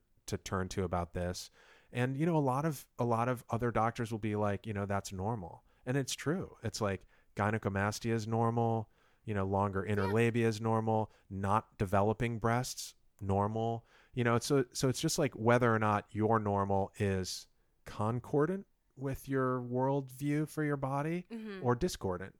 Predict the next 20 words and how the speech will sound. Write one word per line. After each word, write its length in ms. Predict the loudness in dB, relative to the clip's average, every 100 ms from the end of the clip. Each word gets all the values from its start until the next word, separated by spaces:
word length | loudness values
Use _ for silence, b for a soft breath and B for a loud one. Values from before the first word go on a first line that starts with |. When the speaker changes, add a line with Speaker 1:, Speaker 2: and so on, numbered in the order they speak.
| -8
Speaker 1:
And 140 | -6
so 260 | 2 2 2
if, 340 | 0 -4 -6 -18 _ _ _ _ -4
if 240 | -2 0 0
it's 240 | -2 -2
discordant, 640 | -2 0 0 0 0 0 0
if 140 | 0 2
the 100 | 2
body 380 | 6 6 4
you 200 | 2 0
are 80 | -2
given 400 | 0 0 2 0
is 160 | -4 -6
discordant 580 | -6 -6 0 0 0 -2
with 180 | -4 -2
the 60 |
body 280 | 2 2 2
that 140 | -2 -6
you 120 | -4
want, 440 | 0 2 0 -4